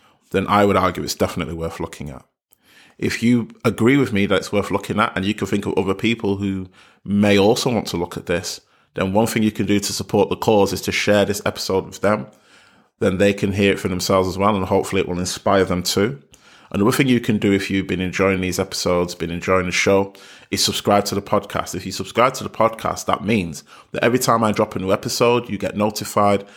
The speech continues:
you won't miss out, and you don't have to try and remember on your own. It just makes it much easier. So if you've been enjoying the show and you want to catch up with everything that I put out there,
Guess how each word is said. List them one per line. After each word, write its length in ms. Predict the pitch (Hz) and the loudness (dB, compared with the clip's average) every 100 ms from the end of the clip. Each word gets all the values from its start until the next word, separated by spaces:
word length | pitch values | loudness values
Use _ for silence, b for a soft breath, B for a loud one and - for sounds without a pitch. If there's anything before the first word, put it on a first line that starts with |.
| B B | B B
you 100 | 90 | -2
won't 180 | 98 - | 0 0
miss 180 | 98 - | 0 2
out, 160 | 110 - | 2 2
and 100 | 98 | 0
you 60 | |
don't 180 | 107 101 | 2 2
have 120 | 107 | 0
to 80 | - | -4
try 180 | - 113 | 0 2
and 80 | 101 | 2
remember 360 | 95 95 95 | 0 -2 -2
on 100 | 92 | -2
your 200 | 90 85 - | -4 -2 0
own. 260 | 104 107 107 - - | 2 0 -4 -14 -10
It 80 | - | -8
just 160 | - | -6
makes 180 | 95 - | -6 -6
it 80 | 80 | -6
much 220 | 85 - 104 | -6 -4 0
easier. 460 | 98 95 65 67 B B B - | 0 0 -6 -10 B B B -4
So 100 | 107 | -2
if 100 | 107 | 0
you've 80 | |
been 120 | 107 101 | 0 0
enjoying 320 | 101 113 120 | 4 2 4
the 60 | |
show 220 | 117 117 113 | 2 4 4
and 120 | 107 | 2
you 40 | |
want 200 | 104 - | 0 -2
to 120 | - | -6
catch 300 | - - - | -2 -4 -2
up 140 | - - | -4 -4
with 120 | 98 | -2
everything 320 | 95 98 95 | -2 -4 -6
that 100 | 90 | -4
I 80 | 90 | -4
put 180 | 87 110 | 0 0
out 180 | 127 - | 0 0
there, 280 | 95 90 | 0 0